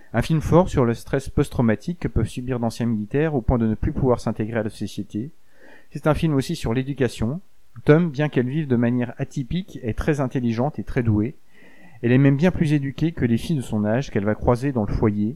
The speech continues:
où elle vivra quelques jours. Et puis, il y a cette mise en lumière de ces communautés indépendantes et coupées du monde qui existent aux États-Unis.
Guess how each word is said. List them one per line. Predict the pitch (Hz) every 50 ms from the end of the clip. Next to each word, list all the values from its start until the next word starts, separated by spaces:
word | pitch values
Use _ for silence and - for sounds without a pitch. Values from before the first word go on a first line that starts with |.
| - - -
où | 107 107 110
elle | 98
vivra | 107 113 104 117 131
quelques | 120 - 104 - - 92
jours. | 82 87 82 80 80 - - - - - - - - - - - -
Et | 147 156
puis, | - - 147 147 170 202 - - - - -
il | 120 120 117
y | 120
a | 135 143
cette | - 135 113 -
mise | 151 165 160 151
en | 151
lumière | 135 139 131 131 131 127 131 139 147 151
de | 127 117
ces | - - 117
communautés | - - 165 151 151 143 139 131 - - 120 117 -
indépendantes | - 131 139 131 127 - - 113 107 104 101 113 135 - - - - - -
et | - 107 107
coupées | - - 127 - 151
du | 131 117 110
monde | 110 110 110 123 139 151 147 120
qui | - 117
existent | 107 104 143 139 - 127
aux | 110
États-Unis. | 117 113 - 117 104 95 98 87 82 - - - -